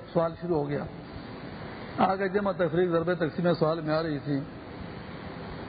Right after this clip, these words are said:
ایک آ گیا جی، ایک کو تین پر تقسیم کرو۔ تو ماہرین کہتے ہیں کہ ایک کو آپ نے پوائنٹ تھری کر دیا، آگے جو ہے تو اور زیادہ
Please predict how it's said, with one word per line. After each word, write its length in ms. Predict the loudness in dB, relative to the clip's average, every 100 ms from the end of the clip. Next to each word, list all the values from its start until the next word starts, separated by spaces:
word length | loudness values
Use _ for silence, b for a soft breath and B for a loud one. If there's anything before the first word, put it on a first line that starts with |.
| -10 -10 -2
ایک 280 | 2 4 2
آ 100 | 0
گیا 160 | 0 0
جی، 140 | 2
ایک 140 | 2 0
کو 80 |
تین 200 | 0 2
پر 100 | 2
تقسیم 400 | 0 -2 0 2
کرو۔ 180 | 2 0 -2 -8 -12 -12 -12 -12 -12 -10 -12 -12 -12 -10 -10 -10 -10 -10 -12 -12 -10 -10 -10 -10 0
تو 120 | 4 6
ماہرین 400 | 4 2 0 0
کہتے 280 | 0 2
ہیں 120 | 2 4
کہ 60 |
ایک 280 | 4 2 2
کو 440 | 2 4 2 -2 -10 -12 -14 -14 -14 -14 -14 -12 -12 -12 -2
آپ 180 | 2 2
نے 60 | 0 -2
پوائنٹ 260 | -2 -2 -2
تھری 140 | 0
کر 160 | 2 2
دیا، 260 | 4 2 0 -6 -12 -12 -12 -14 -12 -12 -10 -10 -10 -10 -10 -10 -10 -10 -8 -8 -8 -10 -6 2
آگے 360 | 2 2 0
جو 120 | 2 2
ہے 100 | 2
تو 120 | 2
اور 160 | 2 0 0
زیادہ 460 | 0 2 2 2